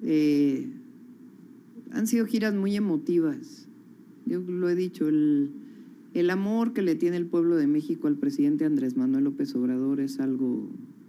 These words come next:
único, excepcional. Y yo digo que en la historia de México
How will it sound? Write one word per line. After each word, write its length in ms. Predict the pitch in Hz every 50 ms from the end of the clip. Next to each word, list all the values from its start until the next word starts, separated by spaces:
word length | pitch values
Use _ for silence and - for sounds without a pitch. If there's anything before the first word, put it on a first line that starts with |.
| - - - - - - - - - - -
único, 460 | 143 156 165 165 160 156 147 - 147
excepcional. 840 | 139 143 - 131 139 - - 135 135 139 139 139 139 135 127 - - - - - - - - - - - - - - - - - - - - - - -
Y 220 | 151 151 151 147 147 143
yo 180 | 151 175 185 185
digo 340 | 185 190 185 185 185 180 180
que 100 | - 160
en 100 | 156 151
la 60 | 151
historia 420 | 151 147 - - 170 165 175 175
de 80 | 170 156
México 680 | 151 151 160 - 175 170 175 - 180 180 175 170 170